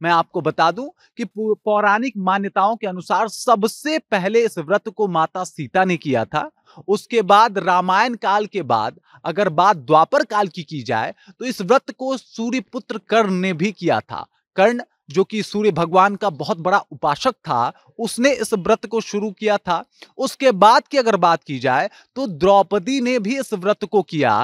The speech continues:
और द्रौपदी ने इस व्रत को समस्तीपुर में किया। अब समस्तीपुर का क्या कनेक्शन है ये आपको बता देता हूं इस व्रत से। तो बात उस वक्त की है जब जुआ में सब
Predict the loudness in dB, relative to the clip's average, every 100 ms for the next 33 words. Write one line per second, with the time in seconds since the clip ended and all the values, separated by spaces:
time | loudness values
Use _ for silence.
0 | -2 -12 -2 -2 0 2 2 2 -4 -4
1 | -4 -4 -6 -8 -6 -2 -4 -4 -8 -8
2 | -4 -4 -2 -4 -6 -8 -8 _ 0 0
3 | 0 -4 -4 -2 0 0 -2 -2 -2 -4
4 | -2 -4 -8 -6 -6 -2 -2 0 -2 -2
5 | -4 -4 -4 -2 0 4 4 2 -4 -6
6 | -4 -4 -4 -4 -6 -8 -10 -10 -10 -10
7 | -10 -12 _ -20 -4 0 2 6 6 4
8 | 0 -10 -2 -2 -2 _ -4 -2 -2 0
9 | -2 -2 -6 2 4 4 0 -4 -4